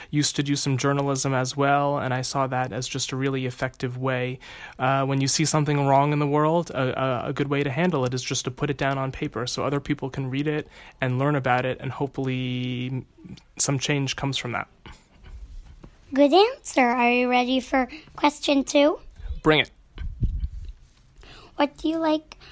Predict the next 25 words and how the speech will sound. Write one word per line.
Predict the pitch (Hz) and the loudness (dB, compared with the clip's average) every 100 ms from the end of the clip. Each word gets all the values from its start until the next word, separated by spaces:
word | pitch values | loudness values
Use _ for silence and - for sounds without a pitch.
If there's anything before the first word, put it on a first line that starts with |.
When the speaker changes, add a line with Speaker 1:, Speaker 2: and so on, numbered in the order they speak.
| - | -2
Speaker 2:
writing | 254 285 294 254 | 2 4 4 2
about? | 226 214 214 202 - - - - - - - - | 0 0 -2 -4 -8 -16 -16 -14 -10 -10 -2 8
Speaker 1:
Um, | 175 165 151 - - | 8 8 2 -6 -10
so | - - 156 160 160 156 151 - | 0 4 6 8 6 4 0 2
what | 160 | 4
do | 170 | 4
I | 147 | 4
like | 139 165 | 6 6
writing | 147 135 | 4 2
about? | 127 107 - | 4 4 4
So | - 156 151 147 - | 4 4 4 2 -2
what | 156 160 | 2 4
I | 147 | 4
do | 131 190 | 4 4
write | 202 139 | 6 6
about, | 127 123 123 123 - | 4 4 4 2 2
um, | 139 135 135 | 4 4 4
I | 143 | 2
write | 151 | 2
a | 147 | 2
lot | 139 | 2
about | 135 131 123 | 2 0 0
guns | - 135 151 196 208 - | 2 2 4 2 0 -2
and, | 143 135 127 127 120 | -2 0 0 0 0
um, | 131 127 123 120 | 2 2 2 -4